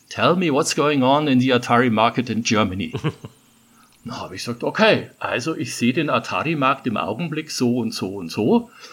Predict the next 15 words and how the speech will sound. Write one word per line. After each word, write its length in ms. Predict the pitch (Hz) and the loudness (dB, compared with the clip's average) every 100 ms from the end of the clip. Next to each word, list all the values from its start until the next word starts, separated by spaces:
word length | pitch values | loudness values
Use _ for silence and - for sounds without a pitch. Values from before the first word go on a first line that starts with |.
| - | -8
Und 160 | 120 117 | -4 -2
dann 140 | 101 | 0
hat 120 | 113 | 4
er 80 | 127 | 6
mir 160 | 120 120 | 6 8
noch 180 | 127 131 | 6 2
ein 100 | 123 | -2
paar 180 | 104 | -4
Fragen 440 | - - 85 131 104 | -4 -6 -4 -4 -4
gestellt. 500 | - - 170 220 - | -4 0 0 0 -4
Das 120 | 120 | -4
Gespräch 460 | 127 - 95 90 - | -6 -6 -4 -6 -6
dauerte 460 | 76 127 175 180 | 0 2 2 -2
so 240 | 170 180 147 | -4 -4 -2
etwa 480 | 120 127 110 110 | -2 -2 -2 -4